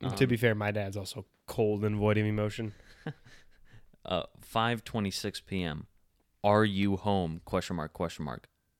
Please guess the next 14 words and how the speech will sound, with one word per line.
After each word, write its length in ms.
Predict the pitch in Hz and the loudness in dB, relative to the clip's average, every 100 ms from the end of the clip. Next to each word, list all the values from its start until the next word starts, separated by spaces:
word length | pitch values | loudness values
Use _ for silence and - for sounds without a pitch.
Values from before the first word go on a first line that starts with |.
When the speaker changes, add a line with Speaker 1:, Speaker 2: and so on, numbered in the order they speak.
| _ _ _ - | _ _ _ -4
Speaker 2:
I'm 140 | 90 | 0
at 100 | 95 | 2
a 60 | 87 | 0
track 460 | - 95 92 - | 0 0 0 -2
meet." 300 | 82 71 - - _ - - | -8 -8 -12 -20 _ -10 0
Speaker 1:
<laughs> 540 | 175 - 160 - - | 2 4 2 0 -18
Speaker 2:
K, 440 | - 165 135 85 92 - _ _ _ _ | -4 0 0 0 -4 -12 _ _ _ _
dot, 240 | - 90 - | -4 -2 0
dot, 240 | 92 87 | 0 0
dot, 240 | 90 87 | -2 -4
dot. 260 | - 87 82 - _ _ _ _ _ | -2 -4 -6 -10 _ _ _ _ _
"I'm 160 | 101 101 98 | 2 2 2
moving 400 | 104 110 117 110 | 2 2 0 0
stuff 360 | - - 98 | -2 -2 -2